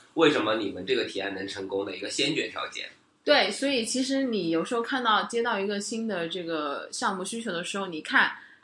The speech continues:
Speaker 2: A S的重视程度，
Speaker 1: 嗯。
Speaker 2: 以及它资源调配的能力，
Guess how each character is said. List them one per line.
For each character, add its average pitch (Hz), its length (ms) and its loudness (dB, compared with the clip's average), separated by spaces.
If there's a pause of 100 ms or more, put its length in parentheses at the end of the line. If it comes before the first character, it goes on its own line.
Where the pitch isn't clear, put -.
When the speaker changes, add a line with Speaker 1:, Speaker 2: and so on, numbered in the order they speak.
(240)
Speaker 2:
A 269 120 4
S 254 320 2
的 202 80 -2
重 220 220 -2
视 180 220 -6
程 151 220 -8
度， 151 60 -4
Speaker 1:
嗯。 135 320 2 (260)
Speaker 2:
以 185 100 -6
及 190 140 -2
它 226 180 0
资 240 200 -4
源 185 260 -2
调 247 200 2
配 208 160 -4
的 165 120 -4
能 151 220 -8
力， 202 220 -2